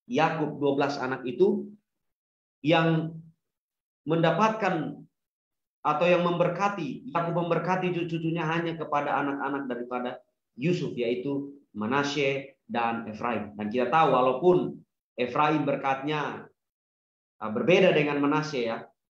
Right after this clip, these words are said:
bahwa Manasye akan tunduk kepada keturunan Efraim. Lalu pela-, poin yang keenam yang saya dapatkan dalam pelajaran ini adalah Yakub memberkati Yusuf, dan dengan berkat yang sama bagaimana Yakub mengingat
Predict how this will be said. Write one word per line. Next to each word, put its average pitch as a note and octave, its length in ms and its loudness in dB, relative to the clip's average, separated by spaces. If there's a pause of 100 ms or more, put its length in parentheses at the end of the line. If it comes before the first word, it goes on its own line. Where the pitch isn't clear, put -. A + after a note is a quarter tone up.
(120)
bahwa A#2 480 2
Manasye C3+ 340 -2
akan B2 320 -4
tunduk A#2+ 300 -2
kepada A2 340 -4
keturunan G#2+ 480 -6
Efraim. F#2 320 -12 (480)
Lalu F#3+ 160 6
pela-, G3+ 320 2
poin G#3 160 8
yang F#3+ 160 6
keenam F#3 400 2
yang D3+ 80 0
saya D#3+ 300 0
dapatkan D#3+ 260 0
dalam D3 240 -2
pelajaran E3 480 2
ini C3 160 -2
adalah A2 320 -8 (400)
Yakub G3 400 4
memberkati G3 560 4
Yusuf, C#4+ 480 0 (480)
dan D#3+ 560 2 (680)
dengan F3+ 360 4
berkat G3 400 2
yang F#3 120 -2
sama F#3 520 -4
bagaimana C#3+ 440 0
Yakub D3 320 0
mengingat D3 560 -2